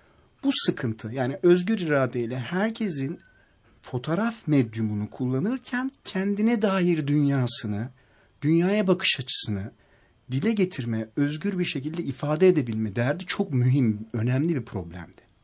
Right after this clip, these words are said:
Yoksa her şey kartpostal fotoğrafından ibaretmiş gibi algılanıyor. Gezi fotoğrafından ibaretmiş gibi algılanıyordu. Ve bu yüzden de fotoğraf yarışmaları da bunu çokça beslediği için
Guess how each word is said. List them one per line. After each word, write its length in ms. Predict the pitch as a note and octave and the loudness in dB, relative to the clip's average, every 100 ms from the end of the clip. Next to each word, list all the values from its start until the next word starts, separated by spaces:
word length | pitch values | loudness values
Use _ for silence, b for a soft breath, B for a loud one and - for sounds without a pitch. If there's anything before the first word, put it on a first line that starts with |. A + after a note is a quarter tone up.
| - | -4
Yoksa 260 | D#3 - - | -4 -4 -12
her 160 | - F3 | -6 -4
şey 220 | - F#3 | -4 -6
kartpostal 640 | - E3+ - E3 - E3+ | -4 -4 -2 -6 -2 -4
fotoğrafından 580 | E3 B2 A2 - G2 F#2+ | -4 -10 -10 -6 -6 -6
ibaretmiş 600 | F2+ F#2 F#2 F2+ F2 - | -10 -10 -10 -10 -10 -10
gibi 200 | F#2 F#2 | -8 -8
algılanıyor. 580 | F#2 F#2 F#2 F#2+ A#2 E3 b b b b | -8 -8 -8 -4 -4 -4 b b b b
Gezi 220 | C3+ D#3+ E3+ | 2 2 2
fotoğrafından 720 | C#3 A#2 G#2 G#2+ G2+ G2+ F#2 _ - | -4 -6 -6 -8 -10 -10 -12 _ -10
ibaretmiş 520 | A2 G#2+ G2+ - - | -6 -6 -6 -8 -10
gibi 180 | F#2 - | -10 -10
algılanıyordu. 720 | F#2+ F#2 F#2 F#2 F#2+ C3+ G3+ b b b b b - | -10 -10 -10 -10 -6 -6 -6 b b b b b -6
Ve 160 | B2 | -2
bu 100 | G3 | 0
yüzden 440 | B3 G#3 - C3+ E3 | 0 0 -4 -6 -4
de 140 | A#3+ - _ _ _ | -8 -10 _ _ _
fotoğraf 480 | - B2 F#3 G#3 D#3 | -10 -4 -2 -2 -4
yarışmaları 480 | C3+ - A#2+ A#2 A#2 | -4 -4 -4 -4 -4
da 120 | B2 | -4
bunu 160 | C#3 | -6
çokça 440 | - G#3 G#3 B2+ G#2+ | -2 -2 -2 -6 -4
beslediği 500 | G#2+ - A#2+ D#3 C#3+ | -4 -4 -4 -4 -6
için 260 | - B3 | -6 -8